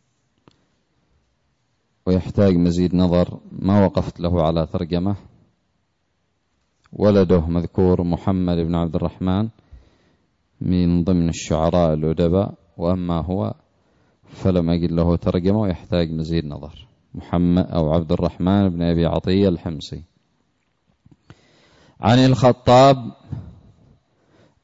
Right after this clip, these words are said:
ابن المعلى المخزومي القرشي، وترجمته في تاريخ دمشق،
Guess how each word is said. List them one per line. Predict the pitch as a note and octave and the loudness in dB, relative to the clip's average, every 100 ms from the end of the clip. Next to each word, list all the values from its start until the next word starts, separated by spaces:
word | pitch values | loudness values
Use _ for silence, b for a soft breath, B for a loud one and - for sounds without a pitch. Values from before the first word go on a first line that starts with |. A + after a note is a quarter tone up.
| - | 2
ابن | A#2+ A#2+ B2 | 4 4 4
المعلى | B2 A#2+ A#2+ A2 C3+ B2 B2+ B2+ G#2 - - | 4 4 6 6 6 6 6 6 4 0 0
المخزومي | A#2 B2 A#2+ A#2+ A#2 G#2+ C#3 C#3 B2 B2+ C3+ C#3 B2+ | 4 4 4 2 0 2 4 6 6 6 4 4 4
القرشي، | B2+ A#2+ C3+ C3+ A#2+ - G#2 E2 - - - - _ _ _ _ _ _ _ _ _ _ _ _ _ _ _ _ _ _ | 4 4 6 6 6 4 -2 -2 -10 -20 -20 -20 _ _ _ _ _ _ _ _ _ _ _ _ _ _ _ _ _ _
وترجمته | - F2+ G2+ F2+ G#2 G#2+ G#2+ A2+ | -6 0 0 2 2 2 2 0
في | G2+ G2 | 2 0
تاريخ | - F#2+ G2 A2 G2+ | 2 4 4 2 0
دمشق، | F#2+ G2 F#2 - | 0 0 0 -6